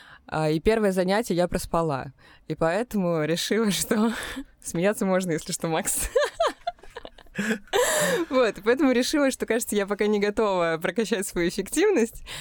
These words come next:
А с Максом мы разговаривали не так давно. Мы начали говорить про продуктивность и про работу, и про то, что сейчас все херачат и так далее,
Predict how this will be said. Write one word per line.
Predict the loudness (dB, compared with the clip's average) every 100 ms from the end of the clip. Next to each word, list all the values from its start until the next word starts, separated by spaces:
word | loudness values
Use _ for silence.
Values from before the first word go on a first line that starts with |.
| -10
А | -2 2 2 2
с | 2
Максом | 0 2 2 2
мы | 4 4 4 4 4 2
разговаривали | 0 0 2 2 2 0 0 0
не | 0 0
так | 0 2
давно. | 0 2 0 2 0 -2 -8 -8
Мы | -2
начали | -2 -2 -2
говорить | -2 -2 -2
про | -4
продуктивность | -4 -6 -6 -2 2 2 0
и | -6
про | -4
работу, | -2 2 2 2 -2
и |
про | -2 -2
то, | -4
что | -6
сейчас | -6 -6 -6
все | -8
херачат | -4 0 0 0 -2 -4 -6 -18 -12
и | -6
так | -2 0
далее, | 2 2 2 2 0